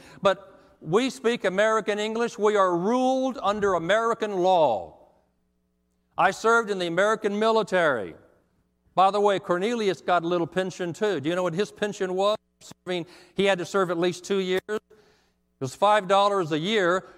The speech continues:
but then after that, he fought it and fought it and fought it, trying to get the pension, which he never got. And two months before he died, he received his pension. It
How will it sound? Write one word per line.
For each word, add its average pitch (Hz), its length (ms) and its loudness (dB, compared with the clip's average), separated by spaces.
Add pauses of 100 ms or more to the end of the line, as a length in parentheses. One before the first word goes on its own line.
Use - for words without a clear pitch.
(320)
but 151 300 -2
then 214 480 -2 (580)
after 180 400 2
that, 196 800 0
he 180 300 -4 (320)
fought 226 360 4
it 214 120 -6
and 160 100 -16
fought 214 260 2
it 196 80 -6
and 165 120 -12
fought 208 320 2
it, 190 100 -4 (260)
trying 190 280 0
to 160 40 -4
get 180 220 -4
the - 80 -4
pension, 190 440 -6
which 160 120 -4
he 165 80 -6
never 170 320 0
got. 170 640 -2 (500)
And 139 300 -8
two 214 220 -2
months 196 260 -2
before 185 340 -4
he 165 160 -4
died, 170 460 0
he 160 120 -4
received 160 440 -6
his 156 140 -10
pension. 135 460 -6
It 101 60 -20